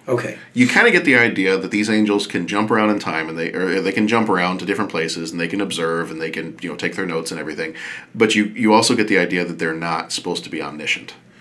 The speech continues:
Speaker 1: Okay.
Speaker 2: That they're not, you know, they don't know everything, and they don't, you know, so they run into somebody who used to be an angel, but they don't realize it.
Speaker 1: Right.
Speaker 2: Until the guy says, you know, in, in no certain terms, "I, I was an angel, like, I was one of you.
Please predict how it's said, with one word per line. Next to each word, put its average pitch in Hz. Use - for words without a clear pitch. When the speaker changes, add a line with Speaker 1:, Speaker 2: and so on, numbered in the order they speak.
Speaker 1:
Okay. 101
Speaker 2:
That 85
they're 80
not, 78
you 92
know, 78
they 92
don't 95
know 95
everything, 85
and 80
they 82
don't, 78
you 92
know, 76
so 95
they 90
run 90
into 85
somebody 82
who 87
used 87
to 82
be 85
an 78
angel, 76
but 76
they 82
don't 76
realize 78
it. -
Speaker 1:
Right. 110
Speaker 2:
Until 80
the 80
guy 76
says, 76
you 90
know, 67
in, 67
in 80
no 80
certain 76
terms, 73
"I, 73
I 78
was 80
an 76
angel, 64
like, 71
I 71
was 71
one 76
of 71
you. 71